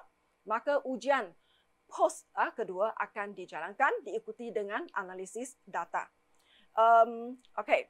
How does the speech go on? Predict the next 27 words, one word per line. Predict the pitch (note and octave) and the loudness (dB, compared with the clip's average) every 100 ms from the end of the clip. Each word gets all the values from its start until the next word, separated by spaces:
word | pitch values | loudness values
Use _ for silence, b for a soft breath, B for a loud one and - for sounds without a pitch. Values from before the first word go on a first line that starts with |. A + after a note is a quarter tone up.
| - | 0
tadi, | G#3+ A#3+ F4+ C#5 _ _ - | 0 2 -2 -4 _ _ -4
uh, | G3+ G3 | -2 -2
saya | A3 G#3 G#3+ G3+ | 0 2 4 2
ada | G3+ G3+ | 0 0
sentuh | G3+ B3 C4+ E4 F4 | -2 -8 -2 -2 -2
tentang | B3+ B3 B3+ | -2 -2 -2
seorang | - G#3+ G#3 A#3 | -2 -2 -2 -4
pelajar | G3 G3 A3 | -4 0 0
yang | A3 G3 | 2 0
akan | - A3 A#3 A3 | -4 -6 -6 -8
mencatat, | G3+ - A3 - A3+ - _ _ - | -10 -6 -6 -2 -2 -2 _ _ -8
uh, | A#3 - - | -6 -6 -4
pelajar | G3 G#3 A3 | -2 0 -2
mana | A3 A#3 C4 C#4 | -2 -4 -6 -6
yang | B3+ G3 F#3 | -4 -4 -6
akan | - G3 G#3 G3 | -10 -8 -8 -8
menjawab | F#3 E3+ D#3+ | -10 -8 -8
soalan. | - - E3+ B3+ A4 b b b | -8 -6 -2 -2 -4 b b b
Semua | - C4+ E4+ F4 | -6 -2 0 0
ini | D4 | 2
akan | C#4 B3+ B3 | 0 0 -2
dicatat | G#3+ A3 A#3 - A3+ F#3 | -4 -4 -4 2 2 2
dalam | G3+ G3+ A3 | -2 -2 -2
borang | F#3+ G3+ A3+ C#4 | -4 -2 -2 -4
ujian | A3+ G#3+ G#3+ G#3+ A#3 C#4+ | -8 -6 -2 -2 -4 -10
secara | G#3 F#3+ A3 F#3+ G3 | -12 -10 -8 -6 -6
berkumpulan. | F#3 B3+ C#4+ A3+ F#3 F3 C3+ B2+ | -4 -2 -2 -6 -12 -12 -10 -10